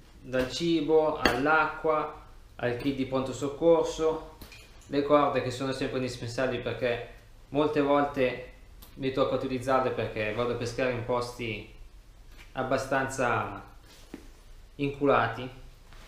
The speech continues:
dove non arriva nessuno e dove c'è bisogno di usare queste cose qua, perché se io mi fisso che voglio scendere in un posto devo andarci.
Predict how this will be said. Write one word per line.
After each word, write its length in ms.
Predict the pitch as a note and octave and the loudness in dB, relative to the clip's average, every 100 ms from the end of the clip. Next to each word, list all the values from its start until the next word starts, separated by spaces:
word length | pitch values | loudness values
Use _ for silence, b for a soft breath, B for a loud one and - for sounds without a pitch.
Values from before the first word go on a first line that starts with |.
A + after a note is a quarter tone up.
| - | -8
dove 200 | C3 B2+ | -4 -2
non 160 | B2+ C3 | 0 0
arriva 280 | C3 B2+ | 0 0
nessuno 640 | C3+ C#3+ - C3 B2+ B2 - B B - | -2 -2 -2 -2 -2 -4 -8 B B -6
e 120 | C3+ | -2
dove 180 | C3+ B2+ | 0 0
c'è 420 | B2+ B2 A#2 A2+ | 2 2 4 0
bisogno 680 | A#2 A#2+ B2 A#2 G#2 G#2+ - | -2 -2 -2 -2 -4 -6 -8
di 60 | |
usare 320 | A#2+ B2+ A#2+ A#2 | -4 -2 -2 -2
queste 260 | A2+ A#2 | -6 -6
cose 220 | A#2 A2 | -6 -6
qua, 160 | G#2+ A2 | -4 -2
perché 200 | A2+ A#2 | -2 -6
se 140 | A#2 | -4
io 80 | C#3 | -4
mi 80 | B2+ | -4
fisso 680 | - C3+ A#2 B2+ A#2 - - | -6 -8 -6 -4 -4 -6 -14
che 140 | - C3+ | -4 0
voglio 220 | C3+ C3+ | 2 2
scendere 380 | C3 C#3 B2+ B2 | 2 0 0 0
in 60 | |
un 120 | C3+ - | -2 0
posto 440 | A#2+ A2+ - G#2 | 0 0 -6 -8
devo 180 | A#2+ A#2+ | -2 0
andarci. 500 | A2+ G2+ G2 - - | 0 -4 -6 -8 -14